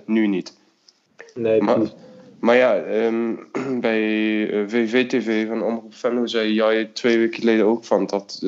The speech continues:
Speaker 1: eh, Stijn helemaal niet, eh, in belangstelling staat van V V en dat daar ook geen gesprekken zijn en dat daar ook niks loopt.
Speaker 2: Nee.
Speaker 1: En ik denk, ik denk ook dat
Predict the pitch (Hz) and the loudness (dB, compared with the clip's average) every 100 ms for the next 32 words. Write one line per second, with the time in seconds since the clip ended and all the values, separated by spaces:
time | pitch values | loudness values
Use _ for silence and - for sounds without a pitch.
0 | 78 98 98 98 98 98 - 107 104 104 | -2 0 0 0 0 -2 2 2 2 0
1 | 104 101 101 104 - - 90 92 90 98 | 0 2 0 -4 -6 -6 -2 0 -2 -6
2 | _ _ _ _ _ - _ _ _ _ | _ _ _ _ _ -20 _ _ _ _
3 | _ 113 107 107 107 - - 104 104 - | _ 0 4 4 2 0 0 2 0 0
4 | 98 98 - 95 90 90 - - 76 62 | 2 0 -2 -6 -4 -4 -4 -6 -6 -6
5 | 71 82 - - 98 - - 104 98 - | -6 -8 -2 -2 -2 -4 -4 -4 -4 -4
6 | - 107 104 101 98 98 82 95 95 98 | -2 -2 0 2 2 2 0 -2 -4 -4
7 | 73 87 - 101 95 - 107 92 - _ | -2 -4 -4 -8 -6 -6 -4 -4 -8 _
8 | _ _ _ _ _ _ _ - - - | _ _ _ _ _ _ _ -20 -20 -4
9 | 104 104 107 107 110 107 - - - - | 2 4 4 4 2 2 -8 -20 -20 -20
10 | _ - 117 104 117 113 110 117 - | _ -4 0 4 4 4 4 2 0